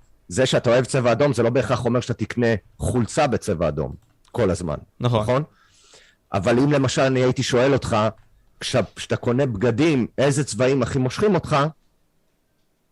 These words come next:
Speaker 1: אז, אז אתה תגיד לי, "יכול להיות אפור, סוג של כחול, אה, סוג של, אה, אני אוהב, אה, לא יודע, אה,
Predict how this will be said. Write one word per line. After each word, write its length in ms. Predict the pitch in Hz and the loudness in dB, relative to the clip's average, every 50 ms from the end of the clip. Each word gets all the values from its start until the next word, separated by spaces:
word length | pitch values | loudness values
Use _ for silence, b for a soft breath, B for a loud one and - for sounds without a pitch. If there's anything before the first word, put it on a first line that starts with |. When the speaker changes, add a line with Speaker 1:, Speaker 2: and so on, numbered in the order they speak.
| _ _ b b b b b _ - | _ _ b b b b b _ -4
Speaker 1:
אז, 220 | 104 90 78 113 - | -4 -4 -4 -4 -4
אז 140 | 113 101 87 | -4 -6 -4
אתה 140 | - 110 101 | -6 -6 -4
תגיד 260 | - 107 101 110 101 | -4 -2 -2 -2 0
לי, 60 | 104 | 0
"יכול 220 | 98 85 - 107 92 | -2 -2 -2 -2 -2
להיות 180 | 90 87 - | -2 -4 -4
אפור, 640 | 78 - - 175 175 180 160 139 120 104 90 85 - - | -8 -4 0 2 2 4 4 4 4 2 0 -2 -6 -12
סוג 220 | - - 113 - | -10 -8 -8 -4
של 120 | - 104 92 | -4 -4 -4
כחול, 720 | - 101 - 110 147 151 143 131 120 107 95 92 85 82 - - | -4 -4 -4 0 2 2 4 4 4 4 2 0 0 -2 -4 -2
אה, 220 | 87 87 87 87 87 | -2 0 0 0 0
סוג 240 | - - - 104 - | -2 -6 -10 -12 -6
של, 240 | - 110 98 98 95 | -2 0 0 2 2
אה, 240 | 90 90 90 87 87 B B B B B B - | 2 2 2 0 0 B B B B B B -6
אני 140 | 101 104 104 | -4 -2 0
אוהב, 280 | 107 104 107 104 92 98 | 2 2 0 0 0 0
אה, 280 | 104 104 101 98 95 92 92 | 0 2 2 2 2 2 2
לא 100 | 101 104 | 2 2
יודע, 240 | 98 95 92 87 | 2 2 2 2
אה, 60 | 80 | 2